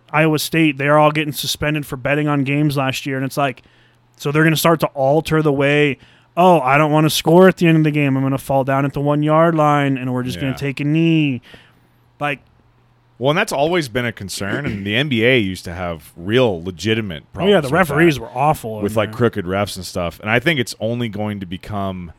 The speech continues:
Speaker 1: It's become more and
Speaker 2: more
Speaker 1: more.
Speaker 2: prevalent because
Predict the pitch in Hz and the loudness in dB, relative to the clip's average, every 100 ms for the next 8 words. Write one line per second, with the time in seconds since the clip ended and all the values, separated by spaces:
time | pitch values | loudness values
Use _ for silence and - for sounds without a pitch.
0 | _ _ _ - 139 165 185 185 123 139 | _ _ _ -16 -10 -4 -2 -2 0 4
1 | 156 135 143 143 135 127 117 110 - - | 8 10 10 8 6 4 0 -4 -18 -12
2 | - - 117 147 131 95 92 - - 101 | -8 0 2 2 -2 -6 -8 -12 -8 -8
3 | - 113 104 101 95 87 - | -4 -2 0 -2 -4 -8 -12